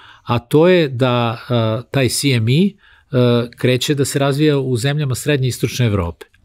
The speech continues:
I sada da skratim priču, mi jednostavno, e, prvo postavljamo taj model Top Shopa u Sloveniji i onda nam taj, e, dobar, e,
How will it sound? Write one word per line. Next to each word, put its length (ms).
I 80
sada 240
da 80
skratim 440
priču, 500
mi 120
jednostavno, 880
e, 680
prvo 520
postavljamo 600
taj 180
model 300
Top 220
Shopa 300
u 40
Sloveniji 600
i 240
onda 640
nam 260
taj, 240
e, 40
dobar, 460
e, 60